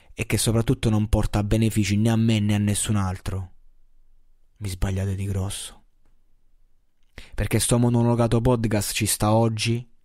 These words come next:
ci sta domani e per quello che mi riguarda ci sarà per sempre. Quindi non mi rompete il cazzo. Se volete che mi sto zitto, dovete pagarmi profumatamente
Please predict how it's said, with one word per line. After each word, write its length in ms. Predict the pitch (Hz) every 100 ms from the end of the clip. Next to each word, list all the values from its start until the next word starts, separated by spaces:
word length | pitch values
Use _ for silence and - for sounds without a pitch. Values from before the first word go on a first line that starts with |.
| - - -
ci 140 | 113
sta 180 | - 107
domani 600 | 107 110 113 110 113 110 - -
e 120 | 107
per 200 | - 107
quello 220 | 120 113
che 100 | 110
mi 140 | 110 110
riguarda 380 | 110 117 110
ci 120 | 101 104
sarà 240 | 92 92
per 180 | - -
sempre. 720 | - 90 87 104 - 110 - - - - - - - _ - - - _ _ _ - _ _ - - -
Quindi 480 | - 104 95 95 - - - - - -
non 160 | 107
mi 120 | 107
rompete 420 | 101 98 - 95 95
il 120 | -
cazzo. 640 | 98 92 - - 95 - - - - -
Se 120 | - 107
volete 320 | 107 120 113
che 140 | 110
mi 120 | 110
sto 240 | 107 - 101
zitto, 640 | 95 98 - - 90 90 - _ _ -
dovete 400 | - 98 98 95
pagarmi 720 | 95 98 95 95 92 98 92 - - - - -
profumatamente 1300 | - 120 107 107 104 104 101 98 92 92 - 101